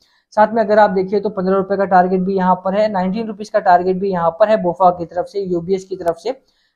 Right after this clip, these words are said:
यूबीएस का target around सोलह सत्रह रुपए के आसपास का है। तो overall अगर आप देखेंगे तो Vodafone आइडिया में बड़े targets भी यहाँ पर हैं। तो I would say कि देखिए जो भी अगर आपको target लेकर के चलना है वो आप इस तरीके से लेकर के चले कि एक तो छह से सात प्रतिशत से ज़्यादा का portfolio exposure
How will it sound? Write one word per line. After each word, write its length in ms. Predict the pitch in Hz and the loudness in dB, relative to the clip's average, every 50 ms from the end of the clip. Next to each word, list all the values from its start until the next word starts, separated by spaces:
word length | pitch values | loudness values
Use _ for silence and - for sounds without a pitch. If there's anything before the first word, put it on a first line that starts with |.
| _ 180 | _ 0
यूबीएस 320 | 208 226 196 247 247 247 | 0 2 4 4 4 4
का 80 | 254 226 | 4 4
target 400 | 202 214 202 202 208 208 214 208 | 6 6 6 4 2 0 -2 -2
around 160 | 208 214 208 | -4 -4 -4
सोलह 220 | 214 208 196 196 190 | -4 -2 -2 -2 -2
सत्रह 220 | 196 196 185 185 | -4 -4 -2 -2
रुपए 240 | 190 190 185 190 185 | -2 0 0 -2 0
के 100 | 185 190 | 4 6
आसपास 440 | 175 180 180 180 - 180 180 180 - | 6 4 4 2 0 0 0 0 -2
का 80 | 185 185 | -4 -4
है। 120 | 185 190 190 190 _ _ _ _ _ _ _ _ _ _ _ _ _ _ _ - | -4 -4 -6 -10 _ _ _ _ _ _ _ _ _ _ _ _ _ _ _ 0
तो 160 | 147 208 202 | 2 4 6
overall 300 | 202 226 226 240 233 233 | 6 8 8 8 6 6
अगर 160 | 226 233 220 | 4 4 4
आप 100 | 214 196 | 4 4
देखेंगे 380 | 175 180 165 - 190 180 196 202 | 2 -2 -2 -2 -2 -4 -2 -2
तो 100 | 240 220 | -2 -2
Vodafone 400 | 196 190 185 190 185 202 202 185 | 0 0 0 -2 -2 -2 -2 0
आइडिया 240 | 170 170 170 180 | 0 0 0 -2
में 180 | 185 233 240 185 | -4 -6 -6 -4
बड़े 180 | 170 175 185 190 | -2 -2 0 0
targets 480 | 185 190 170 165 165 170 170 165 - 170 | 2 4 4 4 2 -2 -6 -8 -8 -8
भी 100 | 165 165 | -8 -6
यहाँ 240 | 156 151 151 - - | -6 -6 -8 -6 -6
पर 100 | 214 170 | -6 -8
हैं। 200 | 143 135 131 _ _ _ _ _ _ _ _ - - _ - | -8 -12 -20 _ _ _ _ _ _ _ _ -20 -4 _ 4
तो 40 | |
I 40 | 254 | 4
would 160 | 247 254 269 | 6 4 2
say 80 | 269 285 | 0 -2
कि 80 | 269 233 | -2 -2
देखिए 240 | 226 220 220 269 | -2 -2 -2 -2
जो 180 | 208 175 202 196 | -2 0 2 2
भी 180 | 190 185 247 262 | 2 2 0 -2
अगर 260 | 226 196 185 190 196 | -2 -2 -2 0 0
आपको 180 | 190 185 196 202 | 0 0 0 0
target 360 | 190 202 170 170 170 185 185 | 2 2 2 2 2 0 -2
लेकर 240 | 185 170 160 175 170 | -2 -4 -4 -6 -8
के 120 | 170 196 | -8 -8
चलना 320 | 185 - 160 151 156 156 156 | -6 -4 -4 -2 -2 -4 -6
है 200 | 170 233 - - 180 | -6 -6 -8 -10 -6
वो 200 | 170 190 240 285 277 - 185 | -2 0 0 0 0 2 2
आप 260 | 180 185 220 - - 269 - - _ _ | 2 2 2 0 -6 -10 -10 -10 _ _
इस 160 | - 202 - - | -10 -10 -6 -2
तरीके 300 | 226 214 214 196 240 262 | 0 0 0 0 -2 -4
से 100 | 254 233 | -4 -2
लेकर 240 | 202 190 185 190 175 | -2 -2 -2 -2 -4
के 120 | 170 170 | -4 -6
चले 240 | 165 - 170 185 208 | -6 -4 -4 -4 -2
कि 140 | 214 247 233 | -2 -4 -6
एक 100 | 190 - | -6 -8
तो 60 | 233 | -10
छह 200 | 226 - 202 190 | -4 -2 -2 -2
से 120 | 190 - | -2 -2
सात 260 | 208 - 202 190 185 - | 0 2 2 2 2 0
प्रतिशत 360 | - 190 190 190 - 208 190 - | -6 -10 -10 -10 -10 -12 -10 -10
से 60 | 220 | -4
ज़्यादा 280 | 190 185 170 165 185 202 | 2 2 2 2 2 2
का 80 | 208 | 0
portfolio 500 | 202 - 185 180 165 - 180 185 196 202 | 0 0 -4 -8 -4 -4 -2 -2 0 -2
exposure 520 | 190 - - _ - 170 175 170 196 214 | -2 -6 -10 _ -6 -4 -4 -2 -2 -4